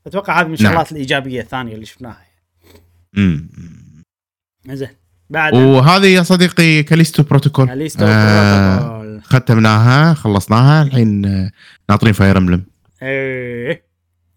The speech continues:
Speaker 1: انزين. آه، ننتقل حق لعبتي. الث-، لعبتي الثالثة. آه، وهي م-، هي ما شريتها لعبة، بس جربت الدمو للعبة.
Speaker 2: آه، فيها دمو.
Speaker 1: إيه، لعبة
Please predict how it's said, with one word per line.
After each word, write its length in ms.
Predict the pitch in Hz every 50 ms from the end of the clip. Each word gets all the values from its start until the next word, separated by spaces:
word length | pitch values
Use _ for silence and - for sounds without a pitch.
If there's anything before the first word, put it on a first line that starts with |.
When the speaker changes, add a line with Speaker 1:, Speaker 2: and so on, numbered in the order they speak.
| _ _ _ _ _ _ _ _
Speaker 1:
انزين. 200 | 143 147 135 127 - _ _ _ _ _ _ _ _ _ _ _ _ _ _ _ -
آه، 760 | 156 160 170 170 170 170 170 165 160 160 165 160 160 160 160
ننتقل 360 | 156 165 160 - 180 208 190 175
حق 120 | - 247
لعبتي. 640 | 233 220 233 - 185 196 285 277 285 262 214 - _ _ _ _ _ _ _ _ _ _ _ _ _ _ _ _ _ _ _ _ _ _ _ _ _ _ _ _ _ _ _ _ - 151
الث-، 380 | 160 - _ _ _ _ _ -
لعبتي 300 | 165 156 175 202 - 196
الثالثة. 460 | 180 - 175 147 127 - 120 107 - _ _ _ _ -
آه، 560 | 135 139 135 135 135 135 135 131 131 131 135
وهي 220 | 143 143 165 180
م-، 140 | 190 226 240
هي 320 | 185 185 214 214 208 208 214
ما 180 | 214 233 254
شريتها 400 | 240 - 254 240 233 220 208 190
لعبة، 220 | 180 170 151 165 180
بس 180 | 185 175 180
جربت 360 | - 180 175 220 - - - 170
الدمو 420 | 147 139 185 185 170 185 254 262 _ _ _ _ _ _ _ _ _ _ _ _ _ -
للعبة. 340 | 147 156 202 185 175 202
Speaker 2:
آه، 40 | 196
فيها 300 | 127 - 135 131 135 135
دمو. 380 | 131 170 196 202 143 101 123 110 113 139
Speaker 1:
إيه، 140 | 170 156 147
لعبة 300 | 156 170 170 160 170